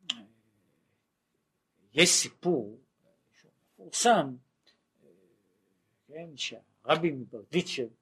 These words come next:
בתוך היריד, תופס איזה יהודי, כן, עוצר אותו באמצע הריצה שלו ושואל אותו, "לאן אתה רץ?"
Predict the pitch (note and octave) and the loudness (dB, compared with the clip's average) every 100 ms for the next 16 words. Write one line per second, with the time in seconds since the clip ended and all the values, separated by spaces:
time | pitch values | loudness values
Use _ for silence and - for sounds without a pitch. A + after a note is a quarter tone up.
0 | _ _ _ _ _ - G3 F#3+ E3+ C3+ | _ _ _ _ _ -2 2 2 2 -2
1 | B2+ D#3 F3+ A#2 - _ _ _ _ - | -2 2 2 0 -12 _ _ _ _ -20
2 | _ - C#3 - F#3+ F3+ F3+ C3 B2+ A2 | _ -8 -8 6 8 8 4 0 -4 -4
3 | G#2 G#2+ A2+ F3 F3+ - _ _ _ - | -12 -20 -2 0 0 -6 _ _ _ -12
4 | D#3 D3+ - - A3 G3+ - B2+ C#3+ E3+ | -12 -14 -4 2 4 4 -2 -8 -10 -12
5 | - E3 B2+ A#2+ - F#3 - D#3+ C3+ - | -2 -2 -2 -6 -6 -4 -4 -4 -6 -8
6 | D3 F3 F3+ C3+ A#2 G2 - C#3+ - B2+ | -4 0 0 -2 -2 4 4 6 4 4
7 | A#2 G2+ - - | 2 2 -2 -6